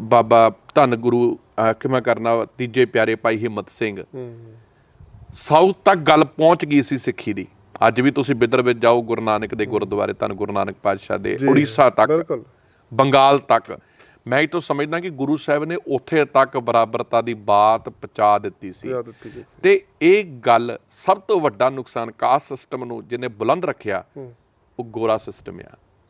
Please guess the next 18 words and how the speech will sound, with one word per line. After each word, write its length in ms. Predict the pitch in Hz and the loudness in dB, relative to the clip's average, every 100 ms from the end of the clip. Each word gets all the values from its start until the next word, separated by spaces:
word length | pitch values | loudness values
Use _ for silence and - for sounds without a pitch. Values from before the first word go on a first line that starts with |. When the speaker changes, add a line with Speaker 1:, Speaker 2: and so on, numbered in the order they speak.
| _ 110 | _ -16
Speaker 1:
ਅੰਗਰੇਜ਼ੀ, 460 | 107 110 117 113 - | -4 -2 -2 -6 -8
ਇੰਗਲਿਸ਼ 340 | 139 135 131 113 | -8 -4 -6 -6
ਹਕੂਮਤ। 360 | - 104 90 - _ _ - - _ - | -8 -8 -8 -14 _ _ -20 -20 _ -2
ਉਹਨਾਂ 140 | 160 | 2
ਨੂੰ 100 | 190 | 2
ਪਤਾ 240 | 175 151 180 | 0 0 0
ਸੀ 140 | 185 | -2
ਸੌਖਾ 680 | - - 170 165 - - 208 | -8 -4 0 0 -2 -4 -4
ਤਰੀਕਾ 420 | 165 127 - - | -2 -4 -4 -2
ਹੈ, 140 | 95 - - - - - - - - | -2 -4 -18 -20 -20 -20 -18 -18 -14
ਬ੍ਰਾਹਮਣ 440 | 101 117 147 170 | 0 4 4 2
ਨੂੰ 140 | 170 165 | 2 0
ਇਹਨਾਂ 140 | 151 | 2
ਦੇ 80 | 139 | 0
ਸਿਰ 260 | - 117 - | 0 -2 -2
ਤੇ 180 | - | -4
ਰੱਖੋ। 320 | 98 - - - _ - | -4 -4 -14 -16 _ -14
Speaker 2:
ਹੂੰ। 880 | 139 127 123 117 110 104 101 107 110 | -10 -10 -10 -12 -16 -18 -20 -20 -20